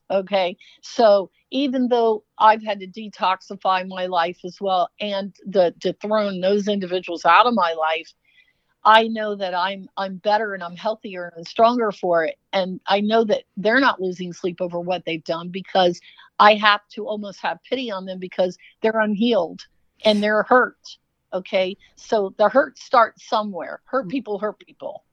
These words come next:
Speaker 2: Right.
Speaker 1: Right. So, um, and, and it, it took me a lot of years,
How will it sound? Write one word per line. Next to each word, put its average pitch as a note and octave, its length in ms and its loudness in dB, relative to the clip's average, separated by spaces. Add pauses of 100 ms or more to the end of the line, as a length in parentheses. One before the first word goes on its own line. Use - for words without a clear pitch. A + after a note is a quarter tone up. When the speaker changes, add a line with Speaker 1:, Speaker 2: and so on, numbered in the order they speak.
Speaker 2:
Right. D#3 160 -8
Speaker 1:
Right. F#3+ 300 2 (420)
So, G3+ 440 0 (480)
um, G3 440 0 (140)
and, A#3 260 -8
and A#3+ 140 -6
it, A#3+ 180 -6
it B3 100 -6
took C4+ 200 -8
me B3+ 140 2
a A#3 60 4
lot A3 320 10
of A3 60 -8
years, G#3+ 580 -8